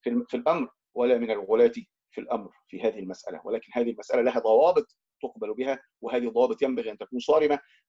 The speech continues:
و-، وإذا طبقنا هذه الضوابط صدقوني سوف يخرج كثير مما يدخل في هذه المس-، في هذا الباب، آه، آه، مما هو شائع إن شاء الله، ولكن سوف يبقى، آه، آه، آه، أمر يسير مع، آه، آه، آه، نقدنا لمسمى الإعجاز وما سمى،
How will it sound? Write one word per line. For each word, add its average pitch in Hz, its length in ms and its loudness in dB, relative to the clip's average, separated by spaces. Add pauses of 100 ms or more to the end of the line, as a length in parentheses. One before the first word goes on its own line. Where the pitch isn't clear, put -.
(380)
و-، 120 340 0
وإذا 143 200 4
طبقنا 143 420 -2
هذه 139 120 2
الضوابط 143 360 4
صدقوني 135 460 -2
سوف - 200 -4
يخرج 139 260 -2 (100)
كثير 175 800 -2 (260)
مما 131 400 4
يدخل 117 360 0
في 120 140 -10
هذه 120 200 0
المس-، 101 220 -14
في 107 120 -14
هذا 113 180 4
الباب، 117 260 2 (360)
آه، - 20 0 (300)
آه، - 20 -2
مما 110 280 -4
هو 104 280 -2 (240)
شائع 120 460 2
إن - 60 -14
شاء - 200 0
الله، 143 200 2
ولكن 226 280 -2
سوف 139 220 0
يبقى، 139 160 2 (120)
آه، 120 140 0 (320)
آه، 107 500 -2
آه، - 280 -2
أمر 135 180 2
يسير 170 460 -2 (140)
مع، 127 300 2 (420)
آه، - 20 2
آه، 107 800 -4
آه، 98 100 -14
نقدنا 120 380 -4
لمسمى 110 460 -4
الإعجاز 104 420 -2
وما 98 160 -12
سمى، 117 380 0